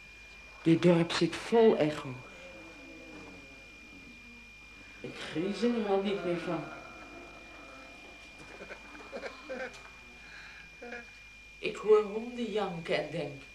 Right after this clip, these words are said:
"Laat maar janken. Ik laat het erbij. Ik weet immers dat er hier niet één hond is." En op dagen dat het waait, zie je de wind de blaren opjagen.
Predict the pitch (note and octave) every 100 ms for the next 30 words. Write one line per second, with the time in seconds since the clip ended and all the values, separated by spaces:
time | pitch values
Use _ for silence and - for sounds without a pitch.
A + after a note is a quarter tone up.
0 | - - - - - - - - - -
1 | A#2+ C3+ C3 C#3 C3 B2+ B2 B2+ - -
2 | - A3 - - - D#3+ E3+ E3+ F3 D#3+
3 | D3+ C#3+ C#3 - - - - - - -
4 | - - - C#3 C#3 C#3 B2+ C3 C3 C3+
5 | C#3+ D3+ C#3+ C#3 B2+ D3 C#3+ C#3+ C#3+ C3+
6 | E3+ F3 - - - - - - - -
7 | - - - - - - - - - -
8 | - - - - - - C3 C3 C3+ C#3+
9 | C3+ - C#3+ C3 C3 - D3 C#3 - -
10 | C#3+ C#3 C#3+ E3 D#3+ D3 C#3 D#3 E3+ E3
11 | C#3+ - - B2 - - -